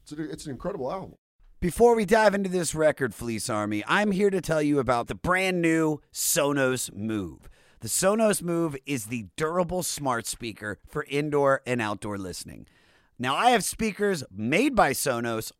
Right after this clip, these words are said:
Speaker 2: all around the apartment. Well, they sent me the Sonos Move, and I have to tell you guys, it's probably my favorite speaker out of any that I have. What's so cool about it,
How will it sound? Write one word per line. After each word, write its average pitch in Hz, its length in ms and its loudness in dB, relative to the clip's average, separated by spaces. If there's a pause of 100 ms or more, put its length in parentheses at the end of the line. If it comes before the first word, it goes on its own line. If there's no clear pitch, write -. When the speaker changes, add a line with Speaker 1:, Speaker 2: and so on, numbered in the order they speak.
Speaker 2:
all 151 220 6
around 131 280 2
the 117 100 -2
apartment. 80 480 -8 (680)
Well, 214 360 4 (180)
they 143 160 0
sent 160 260 0
me 156 60 -4
the 135 120 -2
Sonos 117 460 -4
Move, 104 280 -6 (200)
and 98 120 -8
I 156 120 -2
have 170 120 -4
to 131 100 -16
tell 117 200 -4
you 98 120 -6
guys, 85 500 -12 (120)
it's 120 200 -8 (120)
probably 180 1040 -2 (160)
my 113 260 -2
favorite 117 500 -6
speaker 104 640 -8
out 98 160 -6
of 92 120 -8 (100)
any 117 240 -4
that 101 140 -6
I 90 100 -8
have. 80 380 -16 (460)
What's 135 180 -4
so 254 300 6
cool 196 340 -4
about 85 300 -6
it, - 160 -20